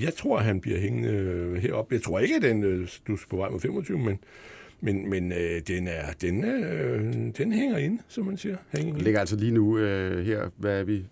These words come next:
Speaker 2: ti, tolv minutter inde i dagens
Speaker 1: Ja.
Speaker 2: handel i, øh, kurs atten tusind fem hundrede, en stigning på
Speaker 1: Ja.
Speaker 2: en komma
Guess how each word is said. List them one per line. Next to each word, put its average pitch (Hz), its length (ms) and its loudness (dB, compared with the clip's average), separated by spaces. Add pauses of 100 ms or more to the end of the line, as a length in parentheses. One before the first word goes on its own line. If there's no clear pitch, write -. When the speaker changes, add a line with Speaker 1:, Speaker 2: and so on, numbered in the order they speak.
(160)
Speaker 2:
ti, 110 160 -2
tolv - 280 0
minutter 107 280 2
inde 104 240 0
i - 20 2
dagens 101 320 -2
Speaker 1:
Ja. 104 60 -2
Speaker 2:
handel 107 240 2
i, 101 200 0
øh, 95 240 -2
kurs - 680 -4 (600)
atten 139 260 4
tusind 123 360 0
fem 110 260 2
hundrede, 107 380 4
en 107 100 2
stigning 117 300 0
på 113 120 -2
Speaker 1:
Ja. - 60 -2
Speaker 2:
en 120 120 -2
komma 107 300 0